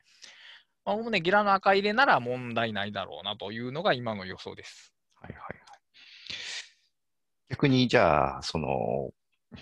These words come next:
Speaker 2: みっちり、こう、何ページもまたがったような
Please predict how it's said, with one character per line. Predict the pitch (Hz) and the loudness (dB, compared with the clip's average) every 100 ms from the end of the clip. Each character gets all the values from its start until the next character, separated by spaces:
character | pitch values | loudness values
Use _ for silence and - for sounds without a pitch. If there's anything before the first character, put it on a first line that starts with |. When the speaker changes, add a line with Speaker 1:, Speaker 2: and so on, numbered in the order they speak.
| - _ | -20 _
Speaker 2:
み | 95 123 | 2 2
っ | - | 2
ち | - 175 | 2 6
り、 | 120 78 - _ - - - _ 113 - | 6 2 -2 _ -20 -20 -20 _ -16 -14
こ | - 80 - - | -4 -4 -2 0
う、 | |
何 | 107 131 | 0 0
ペ | 120 139 123 | 4 6 6
ー | |
ジ | 110 | 6
も | 92 | 4
ま | 85 90 | 2 2
た | 95 | 2
が | 98 | 2
っ | 98 _ _ _ | 0 _ _ _
た | - 82 | 0 2
よ | 85 82 | 2 0
う | 76 | -4
な | 76 73 | -2 -4